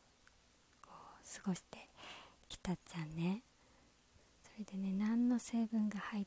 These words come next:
とうかっていうのはすっごく気になったけれども、美容室のシャンプーがめっちゃ高いけん、ちょっ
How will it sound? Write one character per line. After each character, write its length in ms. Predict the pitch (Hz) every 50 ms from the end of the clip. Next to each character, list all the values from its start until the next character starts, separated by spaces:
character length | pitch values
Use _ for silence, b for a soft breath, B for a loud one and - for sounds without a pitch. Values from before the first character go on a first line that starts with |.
| - - -
と 100 | 233 208
う 100 | 202 -
か 140 | - 196 190
っ 40 | 190 - _ -
て 100 | - 190
い 80 | 185
う 40 | 185
の 180 | 185 185 180 180
は 200 | 180 185 190 - B B B B B B B B -
す 180 | - - - 247
っ 40 | - - - -
ご 120 | - 214
く 160 | - - 220 -
気 160 | - - 202
に 180 | 196 208 196
な 140 | 196 202 202
っ 20 | - - -
た 100 | - 190 185 180 180 180 - -
け 120 | - - -
れ 60 | 196
ど 140 | - - 175
も、 320 | 175 185 190 180 175 - - - - - - - - - - - - - - - - - -
美 180 | - 214 214 226
容 220 | 233 233 240 233
室 400 | 214 - - - - - - -
の 460 | 190 190 185 185 185 185 185 190 196 277 - - - - - - - -
シ 200 | - - - 233
ャ 40 | 226
ン 180 | 220 214 220 - - -
プ 80 | - 202
ー 600 | 196 196 196 190 196 196 196 190 190 185 185 190 - - - - - -
が 60 | 196 185 185 185 185 180 180 180 180 180
め 80 | 196 196
っ 40 | - -
ち 120 | - 220
ゃ 20 | - -
高 280 | - 208 - - 214
い 120 | 202 196 - -
け 140 | - - 185
ん、 440 | 190 185 180 180 175 175 175 175 170 -
ち 100 | - -
ょ 40 |
っ 20 | 202